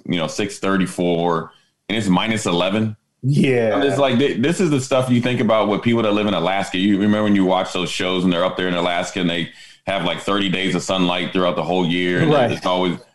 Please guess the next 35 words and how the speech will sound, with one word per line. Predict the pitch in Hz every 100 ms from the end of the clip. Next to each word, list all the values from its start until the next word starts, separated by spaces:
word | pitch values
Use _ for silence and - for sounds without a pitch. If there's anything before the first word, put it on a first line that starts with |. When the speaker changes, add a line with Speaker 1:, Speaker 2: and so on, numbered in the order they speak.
| _ _
Speaker 1:
we're | - 165 196
in |
the | 123
middle | 107 131 131 117 - -
of | 98 87
the | 92
United | 95 113 101
States | - 104
of | 90
America. | 78 92 87 - - -
Then | 82 120 190 175 165 - _ _ _ _
you | 107
turn | 101 117
on, | 107 87
you | 113
know, | 104 110 107
then | 110
you | 117
see | 117 107
down | 107
in | 104 85
Houston | 110 117 - 110
and | 98 87
Dallas, | 98 110 104 104
they're, | 104 107
they | 98 104
got | 101 101
snow | - 107 107 110 101
and | 82
stuff | 80 98 -
like | 92 92
that. | 98 98
So | 95 101
it's, | 104 101 107
uh, | 101 101 95